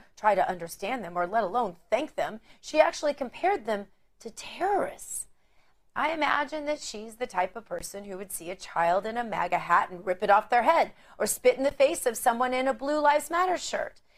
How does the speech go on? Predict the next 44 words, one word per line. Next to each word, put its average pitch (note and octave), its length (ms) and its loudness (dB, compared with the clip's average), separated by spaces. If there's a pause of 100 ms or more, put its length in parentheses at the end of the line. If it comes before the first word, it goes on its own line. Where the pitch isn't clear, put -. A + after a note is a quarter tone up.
(160)
And A#3 100 0
if F4+ 140 2
she G#4 180 2
were F#4+ 160 4
in D#4+ 80 0
Germany D#4+ 380 0
in G#3+ 80 -2
the G3+ 80 -2
nineteen B3+ 400 -2
thirties, E4 420 4 (300)
she - 160 -10
might G3 180 -4
even F3+ 220 -10
have D#3+ 160 -14
been F3+ 180 -6
one E3+ 120 -8
of D#3+ 40 -10
those D#3+ 160 -12
types - 300 -8
of E3 100 -8
people E3+ 340 -8
who E3+ 200 -8
ripped F#3 320 -8
the F3+ 60 -6
head F#3+ 280 0
coverings F3 400 -6
off - 180 -2
of F#3+ 140 -2
an F#3+ 160 2
observant G3 560 -2
Jew D4+ 380 -4 (500)
and F#3 100 -10
demanded A3 400 0
that A#3 180 0
they B3+ 140 6
wear C4 220 6
markings A3+ 600 0
on F3 140 0
their F3 120 -4
body F3 300 -4
to A#3 200 -12
identify A3 640 -4 (400)
their G3+ 120 -2
beliefs. G3 600 -8